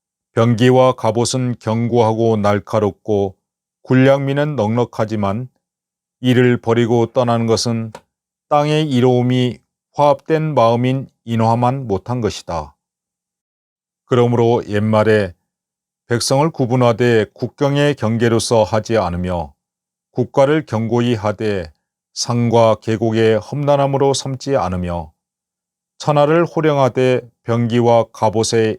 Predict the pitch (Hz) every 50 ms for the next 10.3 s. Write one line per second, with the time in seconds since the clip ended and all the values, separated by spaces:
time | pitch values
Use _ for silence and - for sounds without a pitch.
0 | _ - 104 113 113 107 131 139 139 139 139 139 143 139 135 135 - 135 131 143
1 | 147 143 - 98 101 101 104 104 104 107 104 101 98 95 82 - - - 135 139
2 | 127 131 139 143 139 120 - - - - 90 85 76 76 _ _ _ _ _ _
3 | _ _ _ _ _ _ _ _ _ _ _ _ _ _ _ _ _ _ _ _
4 | _ _ _ _ - 135 139 127 165 170 160 147 147 151 127 - 143 143 135 123
5 | 107 95 107 123 123 120 117 110 107 104 101 92 - _ _ _ _ _ _ _
6 | _ _ - 135 135 139 139 147 147 143 151 151 151 156 139 120 - - - 131
7 | 135 135 143 - - - 110 113 120 113 120 127 131 143 143 131 - 120 117 127
8 | 135 - - 104 110 110 113 110 113 113 110 110 101 _ - 110 113 120 127 123
9 | 143 139 143 143 143 147 135 123 107 - 120 117 113 104 101 92 92 95 90 -
10 | - - 98 85 76 73